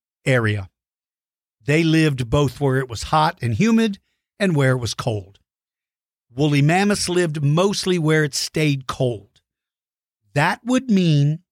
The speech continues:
that a mastodon would face more dangers living in two different areas, 'cause you have predators in both that are different.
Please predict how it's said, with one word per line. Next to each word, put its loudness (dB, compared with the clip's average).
that 0
a 0
mastodon -2
would 0
face -2
more 4
dangers -2
living 2
in 4
two 0
different 0
areas, -4
'cause -6
you 2
have 0
predators 0
in 2
both 0
that -8
are -6
different. -4